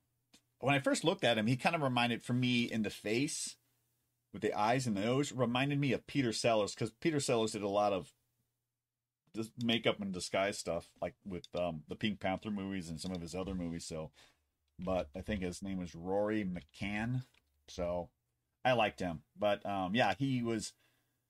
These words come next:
in the first one and most of this one. Um,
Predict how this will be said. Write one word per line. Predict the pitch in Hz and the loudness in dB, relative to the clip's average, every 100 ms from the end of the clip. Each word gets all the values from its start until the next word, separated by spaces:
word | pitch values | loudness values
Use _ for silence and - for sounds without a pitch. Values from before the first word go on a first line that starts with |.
| _ _ _ _ - - - | _ _ _ _ -20 -18 -4
in | 113 | -2
the | |
first | 110 170 175 143 | 2 2 2 2
one | 135 | 2
and | 120 | 4
most | 117 120 | 4 2
of | 107 | 0
this | 92 110 92 | 0 0 0
one. | 95 92 90 _ _ | -2 -2 -6 _ _
Um, | 92 90 87 82 | -2 0 0 -4